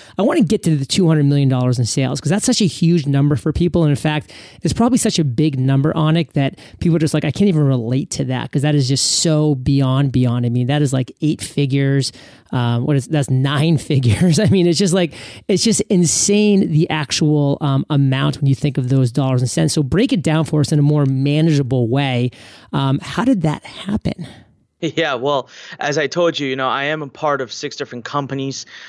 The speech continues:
Speaker 2: um, and most of it, though, has come through digital publishing.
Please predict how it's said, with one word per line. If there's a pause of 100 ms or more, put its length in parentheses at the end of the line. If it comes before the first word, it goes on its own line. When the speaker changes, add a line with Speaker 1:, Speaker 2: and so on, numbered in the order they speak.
(160)
Speaker 2:
um, (100)
and
most
of
it,
though,
has
come
through
digital
publishing.